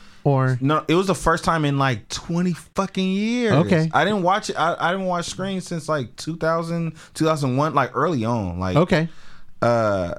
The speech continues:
Speaker 1: It was the twenty-fifth anniversary. So,
Speaker 2: Yeah.
Speaker 1: yeah.
Speaker 2: Um, so I haven't watched it at, I haven't, it was my first time watching it as an adult. 'Cause
Speaker 1: Wh-,
Speaker 2: last time
Speaker 1: what'd
Speaker 2: I
Speaker 1: you
Speaker 2: seen it, I was
Speaker 1: think?
Speaker 2: a kid.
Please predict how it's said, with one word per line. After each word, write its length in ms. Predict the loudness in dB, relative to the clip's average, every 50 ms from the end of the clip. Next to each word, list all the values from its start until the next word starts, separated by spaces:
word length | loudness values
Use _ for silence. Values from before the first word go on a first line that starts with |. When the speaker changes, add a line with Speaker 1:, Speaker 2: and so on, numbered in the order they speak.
| 0 2
Speaker 1:
It 80 | 2
was 200 | 4 4 2 2
the 100 | 2 0
twenty-fifth 640 | 0 2 0 2 2 2 0 0 2 0 0 2 0
anniversary. 800 | 0 0 0 0 0 0 -2 -2 -4 -8 -8 -8 -6 -6 -8 -6 -2
So, 60 | 0
Speaker 2:
Yeah. 380 | 0 2 2 0 0 -2 -4 -4 -2
Speaker 1:
yeah. 240 | -2 -2 -2 -4 -6 -8 -12 -14 -14 -4 -2
Speaker 2:
Um, 180 | 0 0 0 2
so 120 | 2 2
I 60 | 2
haven't 240 | 2 2 0 -2 0
watched 320 | 2 2 0 0 -2 -4 -4
it 240 | -4 -4 -4 -6 -4
at, 340 | -2 0 0 0 -2 -6 -10 -10 -2
I 80 | 2 2
haven't, 320 | 2 2 0 -2 -2 0
it 40 | 0
was 120 | 0 2 0
my 100 | 0 -2
first 260 | 0 0 -2 0 0
time 180 | -2 -2 0 0
watching 300 | 0 -2 -2 -4 -4 -4
it 60 | -2
as 180 | -2 -4 -4 -2
an 100 | -4 -4
adult. 320 | -4 -4 -4 -6 -6 -10 -16 -20 -20 -20 -20 -20 -20 -10 -4
'Cause 100 | -2 0
Speaker 1:
Wh-, 40 | 2
Speaker 2:
last 180 | 2 0 2 2
time 60 | 2
Speaker 1:
what'd 120 | 2 4 4
Speaker 2:
I 40 |
Speaker 1:
you 60 | 2 2
Speaker 2:
seen 100 | 2 0
it, 20 |
I 60 | 0
was 80 | 0 -4
Speaker 1:
think? 120 | -6 -8
Speaker 2:
a 40 | -6
kid. 160 | -6 -6 -10